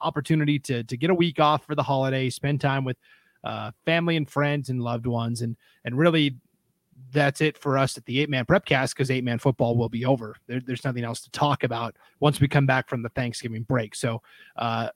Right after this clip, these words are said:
all of our fans, we've loved bringing this to you each and every week. We will have it again next fall, starting in August, talking about all the eight-man action again, and we'll give you a really good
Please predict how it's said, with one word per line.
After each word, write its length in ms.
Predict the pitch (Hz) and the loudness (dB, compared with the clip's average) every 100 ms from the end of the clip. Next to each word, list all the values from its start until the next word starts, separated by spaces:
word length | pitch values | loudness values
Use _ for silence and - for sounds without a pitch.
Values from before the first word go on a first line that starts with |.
| _ - | _ 0
all 180 | 147 160 | 4 8
of 80 | |
our 120 | 156 143 | 8 6
fans, 400 | - 151 156 127 | 4 2 2 2
we've 200 | 123 107 117 | 0 -2 0
loved 360 | 127 143 139 | 6 8 8
bringing 380 | 120 143 143 143 | 8 8 8 6
this 160 | 143 - | 4 2
to 140 | - | 0
you 100 | 139 | 4
each 220 | 131 135 | 4 2
and 80 | 135 | 0
every 140 | 127 127 | 0 4
week. 200 | 135 131 | 4 2
We 240 | 107 135 147 | -2 2 4
will 160 | 135 | 2
have 240 | 135 139 143 | 2 0 0
it 60 | |
again 440 | 131 139 135 135 123 _ _ _ - | 0 2 2 0 -2 _ _ _ -8
next 520 | 117 131 156 - - | -2 0 0 -2 -2
fall, 460 | 151 147 147 147 - _ _ 113 117 | 4 6 6 2 -2 _ _ -18 -14
starting 380 | - - 139 151 | -8 -2 0 2
in 80 | 143 | 4
August, 600 | 139 143 143 139 - - | 6 6 4 0 -4 -12
talking 300 | 113 123 170 | -10 -4 0
about 220 | 156 160 | 4 4
all 120 | 147 | 4
the 160 | 143 147 | 2 2
eight-man 380 | 151 147 147 143 | 0 0 0 0
action 340 | 143 139 139 | -2 -6 -6
again, 320 | 131 135 139 | -2 0 0
and 80 | 131 | 0
we'll 140 | 135 139 | 0 4
give 180 | 160 | 6
you 140 | 147 143 | 8 6
a 40 | |
really 300 | 127 151 170 | 8 8 8
good 320 | 143 151 147 | 6 4 4